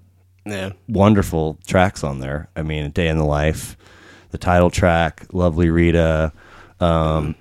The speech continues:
Speaker 2: there's also some odd tracks on there, and, uh, I, I didn't wanna, you know,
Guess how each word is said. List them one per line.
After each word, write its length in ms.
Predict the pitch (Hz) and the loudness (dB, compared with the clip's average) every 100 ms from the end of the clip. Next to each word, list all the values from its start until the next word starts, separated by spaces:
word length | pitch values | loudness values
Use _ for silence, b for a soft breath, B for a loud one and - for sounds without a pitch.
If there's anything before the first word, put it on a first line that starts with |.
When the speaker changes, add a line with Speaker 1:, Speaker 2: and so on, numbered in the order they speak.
| _ | _
Speaker 2:
there's 220 | 95 92 | 0 4
also 540 | 110 107 110 95 90 82 | 4 4 2 2 0 -2
some 280 | - 85 73 | -4 -4 -2
odd 260 | 82 117 | -2 -2
tracks 360 | - 71 69 - | -2 -6 -6 -6
on 200 | 71 69 | -4 -6
there, 380 | 67 67 76 - | -8 -6 -8 -8
and, 720 | 85 80 76 76 73 73 - - | -4 -2 -2 -4 -4 -6 -10 -10
uh, 400 | 76 76 71 69 76 | -6 -6 -6 -6 -6
I, 220 | 76 67 - _ _ - | -8 -8 -16 _ _ -14
I 100 | 78 | -8
didn't 300 | 80 78 78 | -4 -2 -2
wanna, 300 | 76 71 69 - 110 104 95 87 | -2 -4 -8 -14 -20 -20 -18 -14
you 160 | - 76 | -8 -8
know, 300 | 65 65 | -6 -8